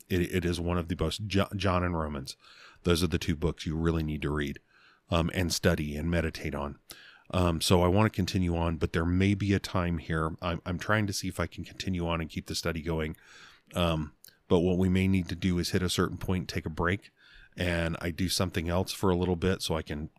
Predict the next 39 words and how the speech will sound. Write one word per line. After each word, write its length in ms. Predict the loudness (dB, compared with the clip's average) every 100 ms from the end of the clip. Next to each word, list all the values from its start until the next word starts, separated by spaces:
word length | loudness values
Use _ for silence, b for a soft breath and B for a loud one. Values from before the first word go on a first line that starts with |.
| _ _ -2
also 260 | 0 2 0
do 140 | 0
some 220 | -2 -4
studying, 560 | -2 0 0 0 -2 -4
do 120 | -4
some 240 | -2 -4
reading 380 | -4 -4 -2 -2
and 100 | -2
stuff 220 | -2 -4
for 220 | -4 -2 2
you 200 | 2 0 B B B
out 120 | -2
of 100 | 0
other 200 | 0 0
books, 460 | 2 2 0 -4 -16 B B B
and 160 | -2 0
then 100 | -2
come 240 | -2 -2
back 300 | 0 0 0
and 80 | -4
we'll 100 | -4
continue 460 | -4 -4 -2 -2 -2
the 80 |
study, 360 | -2 -2 -2 -2
and 140 | -2
we 100 | -4
may, 200 | -4 -6 -8 -16 -20 -20 -20 -8
uh, 120 | -6 0
alternate 440 | 0 0 -2 -2
back 240 | -2 -2 -2
and 140 | -8
forth 300 | -2 -2 -2
just 200 | -6 -6
to 60 | -8
keep 240 | -6 -6
it 100 | -6
kind 220 | -6 -4
of 80 | -4
fresh, 340 | 2 2 2